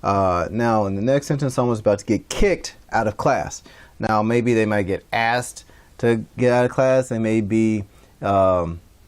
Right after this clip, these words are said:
or maybe forcibly removed. So,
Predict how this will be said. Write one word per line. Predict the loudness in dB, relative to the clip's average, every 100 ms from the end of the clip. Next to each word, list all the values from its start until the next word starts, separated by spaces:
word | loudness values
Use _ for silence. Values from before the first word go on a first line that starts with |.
| _ -8
or | 0 2 2 -2
maybe | -6 -4 -4 -6
forcibly | -10 -2 2 2 2 0 2 4 4
removed. | 4 2 2 4 4 4 0 -4 -10 -20 -14
So, | 0 2 4 2 -2